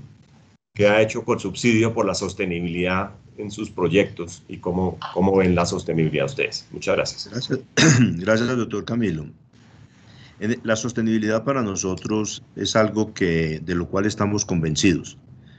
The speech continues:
Speaker 2: y estamos convencidos desde hace bastante rato, y en ello hemos trabajado y seguiremos trabajando. Yo aquí medio orgulloso digo que eso está inmerso en nuestro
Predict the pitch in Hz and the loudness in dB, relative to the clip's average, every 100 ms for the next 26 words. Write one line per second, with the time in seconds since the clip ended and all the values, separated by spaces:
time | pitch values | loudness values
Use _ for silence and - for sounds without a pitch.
0 | - - 92 95 107 117 107 87 78 87 | -16 -6 -2 2 2 2 0 -2 -2 0
1 | 104 95 78 82 85 107 95 - 76 78 | 0 0 0 -2 -2 -2 -4 -8 -8 -6
2 | - - 95 104 101 98 - - - _ | 0 0 2 0 2 0 -2 -18 -20 _
3 | _ _ _ - 104 98 92 110 113 135 | _ _ _ -2 4 4 4 2 2 2
4 | 135 139 95 95 110 - 92 82 80 95 | 0 -4 -8 -6 -6 -6 -4 -2 -2 4
5 | 95 95 110 113 - _ - 95 85 - | 4 4 0 -4 -12 _ -8 -6 -4 -4
6 | 80 85 87 107 - 90 82 113 101 78 | -2 0 0 -2 -2 -2 0 2 2 0
7 | - _ _ _ _ - 92 98 113 120 | -8 _ _ _ _ -6 -2 2 4 2
8 | - 104 85 87 - 95 98 110 95 80 | -2 -14 -16 -14 -6 -4 -2 0 0 -2
9 | 87 87 87 113 107 110 110 92 85 110 | -2 -2 0 2 4 4 4 0 0 -2
10 | - 107 107 110 107 120 107 - - - | 0 2 4 4 2 0 -2 -6 -20 -20
11 | - - 92 92 90 - 92 87 85 80 | -16 -6 -2 0 0 -2 -2 0 0 -2